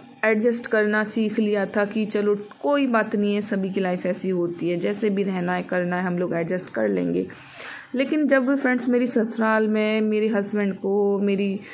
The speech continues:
other जिसको भी है, मेरी सास हो, ससुर हो ना, तो किसी को भी हूँ मैं, औरों से मुझे कोई परवाह नहीं है क्योंकि जब अपना ही नहीं अपना होता तो फिर बाहर वाले से क्या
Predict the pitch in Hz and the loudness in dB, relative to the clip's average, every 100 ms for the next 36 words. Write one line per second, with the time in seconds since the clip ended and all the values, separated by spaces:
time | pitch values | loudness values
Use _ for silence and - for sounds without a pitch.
0 | - - - - 220 254 226 220 226 - | -20 -18 -2 0 2 2 2 -2 -2 -4
1 | - 254 226 233 208 208 208 202 214 220 | 0 2 2 2 4 2 2 2 0 2
2 | 208 196 202 196 196 196 190 190 190 190 | 2 2 0 0 0 0 0 0 0 -2
3 | 226 233 320 330 311 302 294 247 240 247 | -2 -2 -2 0 0 2 0 2 2 2
4 | 233 233 - 220 220 226 226 226 214 208 | 2 2 2 2 2 2 0 0 0 0
5 | 208 202 202 185 196 202 208 202 208 202 | 0 0 0 0 0 0 0 -2 -2 -2
6 | 202 185 - - - - - 214 208 220 | -2 -4 -8 -12 -8 -4 0 0 2 2
7 | 214 202 202 202 - 190 196 190 185 185 | 2 2 2 0 0 0 0 0 0 0
8 | 196 196 196 185 185 185 185 185 190 185 | -2 -2 0 0 0 0 0 -2 -2 -2
9 | 185 | -2